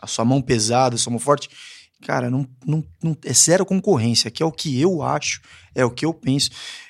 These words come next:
E interessante que a gente tá falando sobre nações, sobre, sobre a, a, enfim, esse contexto geopolítico, mas a nossa família é uma nação também. Então, muitas vezes, quando a gente <laughs> toma decisões erradas ou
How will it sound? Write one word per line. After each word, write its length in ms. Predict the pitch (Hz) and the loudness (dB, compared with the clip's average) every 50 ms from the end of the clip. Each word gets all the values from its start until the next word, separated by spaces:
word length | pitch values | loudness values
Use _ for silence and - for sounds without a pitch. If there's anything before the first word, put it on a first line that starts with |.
| _ _ - | _ _ -6
E 400 | 143 139 143 143 147 202 180 151 | -2 -2 0 -2 -2 -2 0 0
interessante 640 | 147 131 165 156 151 135 - - 151 175 196 - - | 0 2 2 2 4 4 4 4 4 2 0 -2 -2
que 80 | - | -2
a 20 | 139 | -2
gente 140 | 139 - | -2 -2
tá 60 | - 131 | -2 -4
falando 160 | - - 139 - | -4 -2 0 0
sobre 220 | - 143 131 135 | 0 0 0 -2
nações, 580 | 131 117 107 - - - - 151 170 165 151 - | -2 -2 -2 -2 -4 -2 -2 -2 0 0 -2 -2
sobre, 480 | - - 131 127 135 127 127 117 113 127 - - _ _ _ _ _ _ - | -4 -4 -6 -4 -2 -2 0 -2 -2 -4 -12 -20 _ _ _ _ _ _ -12
sobre 360 | - - - 110 110 107 107 | -10 -6 -6 -4 -2 0 0
a, 140 | 107 101 95 - | 0 0 -2 -4
a, 280 | - - - - - - | -8 -12 -12 -10 -10 -10
enfim, 400 | - 113 - - 101 104 90 - - _ | -10 -10 -10 -8 -8 -8 -8 -8 -10 _
esse 260 | - - - - 92 - | -8 -4 -4 -4 -4 -6
contexto 360 | - - 101 - 104 101 - | -8 -8 -6 -6 -4 -4 -4
geopolítico, 480 | 113 113 110 120 123 127 135 - - | -4 -4 -4 -4 -4 -4 -2 -2 0
mas 240 | 156 151 156 - - - - - - - - - - _ _ _ _ _ | 0 2 2 2 0 0 -6 -20 -20 -20 -20 -20 -20 _ _ _ _ _
a 80 | - 135 | 0 0
nossa 240 | 135 160 180 - 220 | 2 4 4 4 2
família 380 | - - 220 185 143 165 170 | 2 0 0 2 2 2 2
é 40 | 151 | 2
uma 120 | 127 120 113 | 2 2 0
nação 340 | 113 104 - - - 120 | 2 4 2 2 2 0
também. 300 | 107 - 113 107 107 107 | -8 -6 -6 -6 -4 -4
Então, 160 | 107 - - 131 | -6 -4 -4 -2
muitas 340 | 143 185 - 240 208 131 120 | -2 -2 0 0 0 0 2
vezes, 200 | 127 143 135 - | 2 2 2 2
quando 160 | - 147 139 | 0 0 -2
a 40 | 131 | 0
gente 260 | 110 110 135 135 - - | 0 0 2 2 2 2
<laughs> 40 | - | 2
toma 320 | - 185 165 156 151 113 120 - - - - - - - - - - _ _ _ - | 0 -2 -2 -2 -2 -8 -8 -12 -18 -18 -18 -16 -16 -16 -16 -18 -20 _ _ _ -6
decisões 560 | 131 131 143 135 - 143 123 123 143 147 135 | 0 2 2 4 4 2 2 2 2 2 2
erradas 640 | 131 120 107 113 117 131 151 147 135 127 120 117 123 | 2 0 2 4 4 4 4 4 4 2 0 2 2
ou 340 | 131 131 127 120 110 110 | 4 4 4 2 0 -2